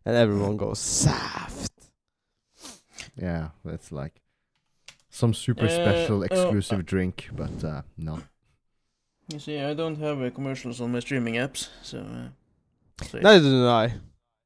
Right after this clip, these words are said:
Speaker 2: Yeah, you've all gone V I P.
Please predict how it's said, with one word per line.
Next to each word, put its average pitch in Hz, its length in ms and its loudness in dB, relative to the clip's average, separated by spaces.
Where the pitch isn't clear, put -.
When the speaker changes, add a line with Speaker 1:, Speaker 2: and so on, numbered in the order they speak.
Speaker 2:
Yeah, 127 240 2
you've 107 260 0
all 139 200 4
gone 120 300 4
V 104 240 0
I 110 140 4
P. 110 440 0